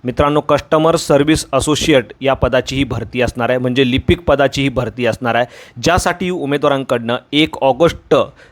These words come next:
दोन हजार पंचवीस ते एकवीस ऑगस्ट दोन हजार पंचवीस या कालावधीमध्ये ऑनलाईन पद्धतीने अर्ज मागवले जात आहे. सर्वप्रथम उमेदवारांची पूर्व आणि मुख्य परीक्षा घेऊन नियुक्ती या पदासाठी केली जाणार आहे.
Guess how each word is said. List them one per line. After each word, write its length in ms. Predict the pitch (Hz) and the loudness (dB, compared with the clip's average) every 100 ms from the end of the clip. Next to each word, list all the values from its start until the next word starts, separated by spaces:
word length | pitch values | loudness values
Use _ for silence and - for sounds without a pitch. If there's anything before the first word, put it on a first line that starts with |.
| _ _ _ | _ _ _
दोन 240 | 120 156 165 | 0 2 4
हजार 260 | 151 156 | 4 2
पंचवीस 520 | - 131 120 113 113 - | 2 -2 -4 -8 -8 -4
ते 60 | 131 | -4
एकवीस 460 | 120 - 160 175 | -4 -4 -2 0
ऑगस्ट 380 | 143 131 135 147 | -2 -2 0 0
दोन 220 | 131 135 | 2 2
हजार 160 | 127 127 | 2 2
पंचवीस 480 | 127 113 117 123 123 | 0 -2 -4 -6 -2
या 140 | 120 | -2
कालावधीमध्ये 880 | - 117 127 135 131 123 104 107 117 - | 0 2 2 2 0 -2 -2 -4 -6 -4
ऑनलाईन 460 | 110 123 135 151 | -2 0 2 0
पद्धतीने 580 | 165 139 120 113 107 117 135 | 0 -2 0 -4 -4 -6 -4
अर्ज 200 | 131 123 | -2 0
मागवले 380 | 120 104 104 101 | 0 0 -2 -4
जात 200 | 98 95 | -4 -6
आहे. 140 | 92 - - - - _ _ - | -10 -12 -20 -20 -20 _ _ -4
सर्वप्रथम 480 | 139 131 143 147 143 | 0 0 2 2 2
उमेदवारांची 560 | 139 143 143 143 151 | 2 2 2 0 -2
पूर्व 360 | 147 143 143 143 | -2 0 2 2
आणि 280 | 147 135 135 | 2 0 -2
मुख्य 340 | 127 - 151 | -4 -2 -2
परीक्षा 420 | 139 123 - 143 | 0 -2 -2 -2
घेऊन 340 | 123 135 123 107 | 0 -2 -2 -4
नियुक्ती 680 | 120 127 135 - 135 123 - | -2 0 0 -2 -2 -2 -2
या 180 | 127 123 | 0 0
पदासाठी 560 | 120 113 113 113 120 | 0 0 0 -2 -4
केली 320 | 110 120 113 117 | -6 -4 -2 0
जाणार 260 | 131 123 | 2 2
आहे. 160 | 123 | 0